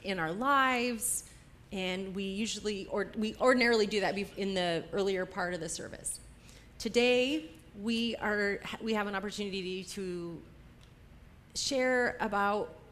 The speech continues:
where God is moving in our lives, and we're gonna do that now. And I put a couple of questions to guide our God stories.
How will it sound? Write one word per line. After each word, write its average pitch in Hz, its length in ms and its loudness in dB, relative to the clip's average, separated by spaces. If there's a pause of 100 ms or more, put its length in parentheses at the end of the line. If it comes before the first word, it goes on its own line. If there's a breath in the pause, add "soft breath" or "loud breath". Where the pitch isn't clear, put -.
(100)
where 208 200 -2
God 208 240 2
is 202 120 -2
moving 196 300 -4
in 160 100 -6
our 185 140 -2
lives, 165 480 -4
and 190 100 -8
we're 180 100 -6
gonna 175 160 -6
do 165 60 -8
that 170 200 -6
now. 143 380 -6 (1600 loud breath)
And 220 240 4 (340)
I 247 120 6
put 285 260 2
a 339 80 4
couple 294 400 2
of 220 140 0
questions - 840 0 (1120)
to - 140 -2
guide 208 340 4
our 190 140 4
God 165 280 0
stories. 143 680 -2